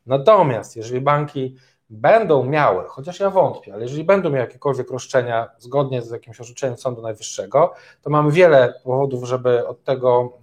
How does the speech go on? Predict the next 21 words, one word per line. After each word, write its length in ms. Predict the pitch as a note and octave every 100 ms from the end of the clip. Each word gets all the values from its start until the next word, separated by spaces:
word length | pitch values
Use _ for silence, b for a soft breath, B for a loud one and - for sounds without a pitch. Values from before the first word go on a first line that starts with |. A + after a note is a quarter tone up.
| A#2+
się 300 | - B2+ A#2+
wybronić. 540 | C#3+ A#3+ A#3+ B2+ A2 -
Ale 240 | G#3+ C4
z 80 | G3
drugiej 300 | D#3 D#3 D3
strony, 500 | D3 - C3 C#3 A#3 - b _
skoro 420 | - D#3 D3 C#3+
bank 440 | B2 D3 C3 B2+
nie 120 | B2 B2
poniósł, 600 | A#3 G#3+ C#3+ - - A2+
y, 280 | A#2 A2+
żadnego 600 | A2+ B2+ C3 B2+ B2 A#2 b b b
dodatkowego 680 | B2 C3+ C#3 - C#3+ E3+ C3+
kosztu, 480 | C3 A#2 - - G3+
no 100 | E3
to 120 | D#3
wtedy 360 | D3 - G2+ A#2+ C#3 C#3
jak 200 | B2+ -
najbardziej 440 | C#3 A#2+ G#2+ B2
mamy 260 | A#2+ G#2+ A2+
odszkodowanie. 680 | C#3 - F3+ G#3 F#3 A2+